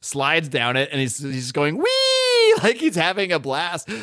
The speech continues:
like he's a little kid just, uh, trying to get to this thing in the ci-, and it's just, there's no purpose for it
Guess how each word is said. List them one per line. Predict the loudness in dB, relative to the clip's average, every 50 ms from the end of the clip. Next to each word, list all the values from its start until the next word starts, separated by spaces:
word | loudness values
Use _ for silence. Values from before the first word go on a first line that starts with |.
| -2
like | 0 0 2 2
he's | 2 2
a | 2
little | 4 4 4 4 4 4
kid | 2 2 4 4 6 6 4 2 0 -4 -4 -6 -4 -2
just, | 0 0 0 0 0
uh, | 0 0 0
trying | 0 0 0 0 0
to | -2 -4
get | -4 -6 -6 -6
to | -4 -4
this | -4 -4 -2
thing | 0 0 0 0
in | 0 -2
the | -2 -2
ci-, | -4 -4 -6 -6 -6 -4 0
and | 2 2
it's | 2 2
just, | 2 0 0 0 -2 -12 -18 -20 -20 -12 -2
there's | 2 2 2 4 4
no | 2 4 4 4
purpose | 4 2 2 2 2 2 0 -2 -2
for | -2 -2 0 0 2 0
it | -2